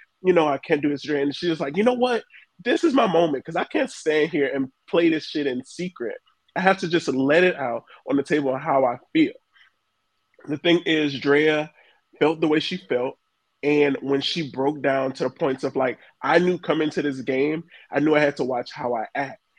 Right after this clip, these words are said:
I knew I had to watch how I speak. I knew I had to act, like, watch every moment of how I come across to someone, because one little thing will turn them to be the reason that I'm, like, this aggressor. And then for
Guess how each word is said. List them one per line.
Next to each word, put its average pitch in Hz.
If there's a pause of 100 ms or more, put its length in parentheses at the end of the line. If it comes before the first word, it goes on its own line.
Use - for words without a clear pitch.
(140)
I 147
knew 160
I 156
had 147
to 135
watch 127
how 120
I 113
speak. 135 (280)
I 143
knew 160
I 165
had 151
to 143 (100)
act, - (340)
like, 156
watch 160
every 180
moment 151
of 135
how 147
I 139
come -
across 147
to 196
someone, 175 (260)
because 160
one 151
little 165
thing 135 (340)
will 131
turn 147 (320)
them 127
to 143
be 139
the 131
reason 139
that 135
I'm, 135
like, 131
this 143
aggressor. 151 (260)
And 160
then 160 (100)
for 151